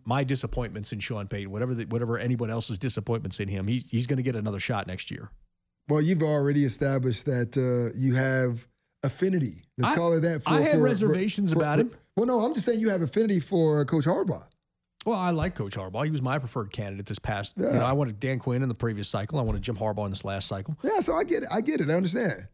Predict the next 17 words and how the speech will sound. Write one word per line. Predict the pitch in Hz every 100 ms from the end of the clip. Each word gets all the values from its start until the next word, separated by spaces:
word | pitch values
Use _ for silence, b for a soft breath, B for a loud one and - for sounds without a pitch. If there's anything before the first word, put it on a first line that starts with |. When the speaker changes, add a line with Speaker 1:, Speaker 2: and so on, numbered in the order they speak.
| -
Speaker 1:
Uh, | 156 160
but | 175 185
at | 175
the | 156
same | 226 208
time, | 220 233
I'm | 196
not | 196 127
rooting | 185 165
against | 135 147 175 - - - -
somebody | 139 170 131 107 120 151
like | 135
just | 151 147 160
because | 170 160
they | 151
didn't | 156 147 - - _ _ _ _
s-, | -